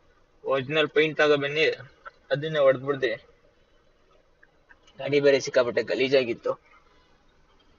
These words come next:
ಇದೆಲ್ಲ ನಿನ್ನೆ ತಗೊಂಡೋಗಿದ್ದು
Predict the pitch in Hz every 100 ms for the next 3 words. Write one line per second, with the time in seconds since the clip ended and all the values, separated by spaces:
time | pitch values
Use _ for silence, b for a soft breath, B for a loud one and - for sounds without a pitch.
0 | _ _ _ _ _ _ _ 143 151 165
1 | 180 175 165 147 151 165 170 165 156 147
2 | 156